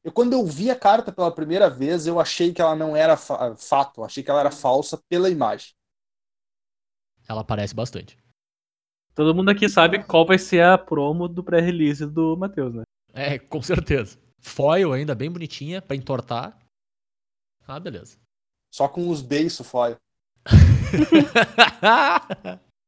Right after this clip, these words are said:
Speaker 3: Então é isso aí,
Speaker 2: Ah.
Speaker 3: portador da quietude recebe o prêmio de Matheus Turf de pior arte da edição.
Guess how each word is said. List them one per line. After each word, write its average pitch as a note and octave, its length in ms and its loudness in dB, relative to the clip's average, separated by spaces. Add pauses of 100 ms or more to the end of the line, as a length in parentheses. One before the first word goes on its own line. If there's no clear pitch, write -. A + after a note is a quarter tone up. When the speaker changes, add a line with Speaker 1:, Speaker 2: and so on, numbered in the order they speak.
(600)
Speaker 3:
Então D#3+ 220 4
é F3+ 60 8
isso F#3 120 4
aí, F#3 120 8
Speaker 2:
Ah. A3+ 100 0
Speaker 3:
portador F3 600 4
da G3 100 6
quietude G3 600 -2
recebe F3+ 400 0
o E3 100 0
prêmio F#3+ 320 2
de F3 100 -6
Matheus F#3 540 4
Turf G3+ 360 -4
de F3+ 140 -4
pior F3 380 4
arte F3 220 6
da D#3 80 2
edição. D#3+ 420 -6